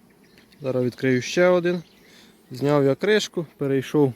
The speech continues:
до слідуючого. Ось така ситуація.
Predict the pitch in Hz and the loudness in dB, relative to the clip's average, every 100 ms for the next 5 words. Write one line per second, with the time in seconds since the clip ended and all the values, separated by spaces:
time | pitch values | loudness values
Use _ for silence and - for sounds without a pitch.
0 | - 127 131 - 185 170 165 - 151 143 | -8 -8 -8 -6 -2 0 -2 -2 -4 -4
1 | - _ - - _ _ _ - - - | -12 _ -20 -20 _ _ _ -20 -20 -20
2 | - _ - _ _ - - - - - | -20 _ -20 _ _ -20 -20 -18 -12 -10
3 | - - - - - - - - - - | -10 -10 -10 -8 -8 -10 -10 -10 -10 -10
4 | - - - - - - - - - - | -10 -10 -10 -10 -12 -10 -10 -10 -10 -12
5 | - - 196 165 143 - - - 175 170 | -12 -12 -8 -4 -4 -2 -6 0 -2 0
6 | 147 - 143 123 117 - 127 | -8 -4 0 0 -2 -8 -12